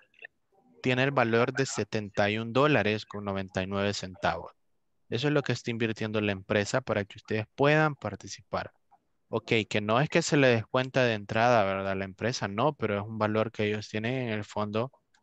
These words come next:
que tienen en, en, con isafor, ¿verdad? Entonces, si están invirtiendo ese dinero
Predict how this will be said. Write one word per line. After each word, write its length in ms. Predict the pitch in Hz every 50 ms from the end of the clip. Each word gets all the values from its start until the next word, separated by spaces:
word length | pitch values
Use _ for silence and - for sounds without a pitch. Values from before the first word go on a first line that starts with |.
| _ _ _ _ _ -
que 120 | - 107
tienen 500 | - - 110 107 104 104 104 104 101 98
en, 280 | 98 98 95 92 92 101
en, 60 | 98
con 200 | - - 98 98
isafor, 500 | 95 95 - 95 92 - 160 147 123 95
¿verdad? 200 | 92 90 90 92
Entonces, 540 | 95 98 - 101 95 - - 117 104 - - - - - - _
si 100 | - 107
están 220 | - - 107 107
invirtiendo 500 | 113 120 135 131 - - 147 131 113 107
ese 200 | 101 - - 113 113
dinero 480 | 113 117 120 110 98 92 90 92 -